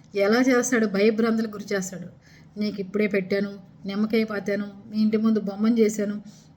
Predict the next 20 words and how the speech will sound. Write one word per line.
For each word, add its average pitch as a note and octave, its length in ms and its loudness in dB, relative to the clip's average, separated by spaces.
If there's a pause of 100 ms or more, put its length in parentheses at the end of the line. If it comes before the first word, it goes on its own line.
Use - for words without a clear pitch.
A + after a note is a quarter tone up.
నువ్వు A3+ 200 -4
పలానా G#3 1300 0
చోట A3+ 160 2
ఉన్నావు, A3 440 0 (360)
నీ A3+ 80 -10
కొడుకులు B3+ 360 -2
అక్కడ A#3 220 0
ఉన్నారు, A3+ 340 0
నేను A3+ 320 -4
అలా A#3 260 2
చేస్తున్నాను, A#3+ 440 0
ఇలా A#3+ 360 -2
చేస్తున్నానని" B3 720 -2
అమావాస్య B3 640 2
వచ్చిందంటే A#3+ 880 2 (440)
టార్చర్ A3 420 4
చూపించేవాడు A#3 500 0
అసలు G3 220 -2
ఆ F#3+ 80 0
రోజు. G3+ 260 0